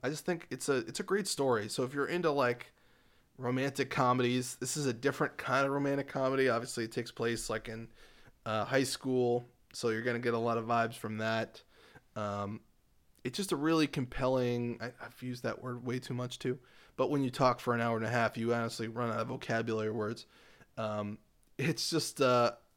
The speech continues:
a really well-told, funny, heartwarming story that I think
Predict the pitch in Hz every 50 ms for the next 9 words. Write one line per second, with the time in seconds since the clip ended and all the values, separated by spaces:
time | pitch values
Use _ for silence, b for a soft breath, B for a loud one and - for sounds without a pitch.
0 | - - 131 139 160 165 165 160 151 147 143 135 b b b b b b b b
1 | b b b b b b _ _ _ - 123 123 131 139 147 147 147 147 143 139
2 | 143 - - 131 123 120 120 120 120 120 120 - - _ _ - - - - 139
3 | 139 139 135 131 131 127 123 127 123 - _ _ _ _ _ _ _ _ _ _
4 | - - - 135 131 131 123 131 127 127 123 120 120 117 - - - 135 117 113
5 | 113 113 110 113 117 117 123 120 117 117 117 - - 127 120 117 120 - - -